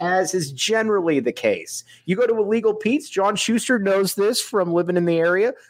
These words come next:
Illegal Pete's is probably a fairly prominent drop-off at points, maybe a pickup as well. And that's because it's awesome. People like Illegal Pete's.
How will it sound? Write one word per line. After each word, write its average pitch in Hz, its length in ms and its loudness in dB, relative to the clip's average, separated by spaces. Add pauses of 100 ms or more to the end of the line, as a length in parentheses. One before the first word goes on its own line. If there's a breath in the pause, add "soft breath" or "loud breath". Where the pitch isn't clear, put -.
(140 loud breath)
Illegal 226 220 0
Pete's 226 320 -4
is 277 100 -14
probably 196 480 2
a 170 80 0
fairly 190 380 0
prominent 196 760 -2
drop-off 185 760 0
at 262 100 -2 (140)
points, 277 640 0
maybe 180 320 0
a 214 60 2
pickup 214 560 -6
as 180 120 -8
well. 220 380 0 (260 loud breath)
And 175 140 0
that's 233 220 0
because 220 640 0
it's 175 260 0
awesome. 165 460 0
People 180 360 -2
like 180 260 0
Illegal 139 340 -2
Pete's. 139 420 -6